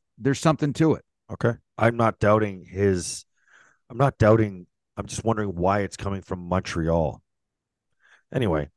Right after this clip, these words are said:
Speaker 2: n-, not that it matters. I would love to see this happen.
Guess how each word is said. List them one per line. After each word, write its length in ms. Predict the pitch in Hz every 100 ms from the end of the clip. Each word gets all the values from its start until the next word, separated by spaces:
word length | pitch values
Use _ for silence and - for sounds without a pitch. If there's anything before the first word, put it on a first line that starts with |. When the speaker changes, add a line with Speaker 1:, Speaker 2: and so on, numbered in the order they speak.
| _
Speaker 2:
n-, 80 | 117 - _ _ _ _
not 220 | 143 139 -
that 100 | 123
it 60 |
matters. 460 | 120 123 85 - - _ _ _ _ _ _ _ _ _ _ _ _ _ _ _ _ _ _ _
I 100 | -
would 160 | 123 131
love 220 | 117 117
to 60 | 110
see 200 | - 107
this 200 | 101 101
happen. 440 | 92 85 90 87